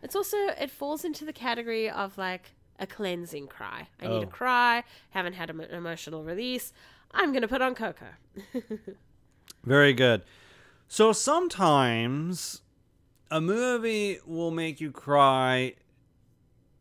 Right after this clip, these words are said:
Speaker 2: for reasons other than sadness.
Speaker 1: Oh, yeah. Okay.
Speaker 2: Sometimes it will be because of joy.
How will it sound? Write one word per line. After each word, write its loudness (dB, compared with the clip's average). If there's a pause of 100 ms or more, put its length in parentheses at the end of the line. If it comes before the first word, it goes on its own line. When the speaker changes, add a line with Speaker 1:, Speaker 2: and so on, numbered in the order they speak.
(100)
Speaker 2:
for 0
reasons 0
other 2
than -2
sadness. -8 (1000)
Speaker 1:
Oh, -14 (240)
yeah. -20
Okay. -16
Speaker 2:
Sometimes 0 (200)
it -6
will -4
be -2
because -6
of -8
joy. 0